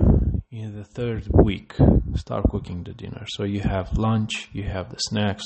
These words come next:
two fruits, and after that you have the dinner already over there cooked. You just have to eat. So developing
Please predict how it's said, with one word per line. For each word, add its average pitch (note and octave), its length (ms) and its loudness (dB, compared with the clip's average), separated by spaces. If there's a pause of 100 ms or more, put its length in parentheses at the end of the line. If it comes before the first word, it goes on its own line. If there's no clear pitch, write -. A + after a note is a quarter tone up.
two - 80 -4
fruits, - 460 0 (640)
and G2+ 240 -4
after F#2+ 300 -4
that G2 340 -2
you C3 260 -2
have F#2+ 280 2
the F#2+ 100 -4
dinner F#2+ 380 -6 (580)
already G2 520 2 (680)
over A2 220 -2
there G2 220 0
cooked. - 460 0
You G#2 140 -6
just G#2 240 -4
have F2 200 4
to - 100 6
eat. - 280 -12 (1600)
So A2 220 -2
developing G#2+ 600 2